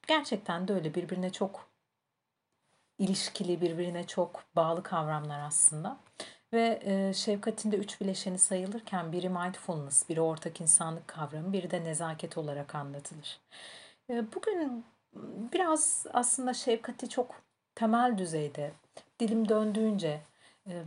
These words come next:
kendi anladıklarım ve belki size anlatmak istediklerimle paylaşmaya çalışacağım. Şefkat hem kendimize hem başkalarına karşı,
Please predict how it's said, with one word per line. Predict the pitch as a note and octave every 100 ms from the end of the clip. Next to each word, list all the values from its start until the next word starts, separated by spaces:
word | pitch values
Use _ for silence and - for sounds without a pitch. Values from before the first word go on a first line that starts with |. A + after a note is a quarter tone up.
| F#3
kendi | - F4 F#4
anladıklarım | G4 D#4+ C#4+ B3+ C4+ G#3 G3 F#3 F#3+
ve | F#3
belki | G3 G3 G3
size | G3 - G3 G#3
anlatmak | G3+ G3+ G3+ G#3+
istediklerimle | - - F#3+ G3 - G#3 G3+ E3 F3 _ _ _ - _ -
paylaşmaya | B3+ A#3 A3+ - G#3+ G#3+
çalışacağım. | G#3+ E3+ D#3 D3 D3 C#3+ D3 _ _ _ _ _ _ _ _ _ _ - - - -
Şefkat | - D4+ C#4+ E4 E4 E4 - -
hem | E4
kendimize | F#4 E4 C#4+ A3 F#3 D#3 F3
hem | G3+ G#3+ G#3 - _ _ _ - _ _ _ _ _ -
başkalarına | F#3+ - - G#3+ G#3 G3 G#3+ A#3+ - _
karşı, | - F#3 E3 D#3 - A3+